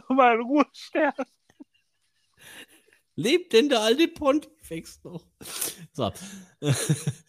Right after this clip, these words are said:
Speaker 2: Äh, ja, Olli Kalkofe, liebe Grüße. <laughs> Wir hören uns.
Speaker 1: Du hast immer von Oliver Kalkofe?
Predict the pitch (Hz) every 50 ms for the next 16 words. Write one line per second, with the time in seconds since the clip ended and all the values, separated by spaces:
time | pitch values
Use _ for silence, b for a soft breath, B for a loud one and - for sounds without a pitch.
0 | B 185 196 190 185 B - 127 127 135 131 127 127 123 123 123 113 120 117 107
1 | 92 90 101 - - 131 147 165 185 185 160 - 160 147 160 165 - 170 170 160
2 | 165 165 160 160 156 143 - - 123 139 139 127 131 135 135 117 113 113 123 120
3 | 113 120 113 113 110 123 135 135 - - 214 190 - - 190 156 156 160 - -
4 | 156 135 131 - 175 185 - - 196 175 - - - - - - _ _ - -
5 | _ - - _ - - 1077 1077 1077 1077 1077 1077 - _ _ _ _ 294 - _
6 | _ B B B B B - - - - 175 170 - - 143 156 165 - 160 156
7 | 170 139 139 143 135 - - 135 135 175 - - 240 - _ - - 254